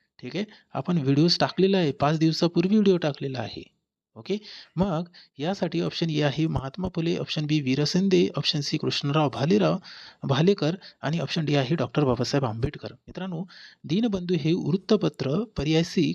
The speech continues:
कृष्णराव भालेकर यांचे आहे मित्रांनो. ठीक आहे, मग स्पष्टीकरण बघूया. बघा, या ठिकाणी स्पष्टीकरण दिलेलं आहे, दीनबंधू हे सामाजिक सुधारणासाठी प्रसिद्ध असलेले वृत्तपत्र कृष्णराव भालेकर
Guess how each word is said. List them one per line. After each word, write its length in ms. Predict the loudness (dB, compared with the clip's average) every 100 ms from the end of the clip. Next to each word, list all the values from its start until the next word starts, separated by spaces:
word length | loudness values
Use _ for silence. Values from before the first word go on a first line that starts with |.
| -2
कृष्णराव 680 | -2 0 0 2 4 2 -2 _ -20
भालेकर 720 | -12 -6 0 0 0 0 -2
यांचे 520 | -2 -4 -4 -2 0
आहे 280 | 2 0 -2
मित्रांनो. 460 | -4 -2 -4 -6 -16 _ -14 -14 _ _ _ _ _
ठीक 160 | -14 -8
आहे, 100 | -8 -8 -20 _ -12
मग 280 | -8 -8
स्पष्टीकरण 600 | -8 -4 -2 0 0 0 0
बघूया. 340 | 2 2 2 -2 _ -20 -6
बघा, 220 | -4 -4 -4
या 180 | 0 0
ठिकाणी 380 | 0 0 0 0
स्पष्टीकरण 560 | 2 2 2 2 2
दिलेलं 300 | 2 2 0
आहे, 160 | 2 0
दीनबंधू 560 | 4 4 4 2 2
हे 180 | 4 2
सामाजिक 580 | 0 -2 -2 -2 -4 -4
सुधारणासाठी 800 | -2 0 2 2 0 -2 -2 -4
प्रसिद्ध 600 | -4 -4 0 0 2 2
असलेले 400 | 2 0 -2 0
वृत्तपत्र 680 | -2 -6 -2 0 0 0 -2 -4 -12 -18 -20 _ -4
कृष्णराव 1040 | -2 -2 -2 0 0 0 2 2 2 0 -4 _ _
भालेकर 600 | -4 -4 0 0 0 -2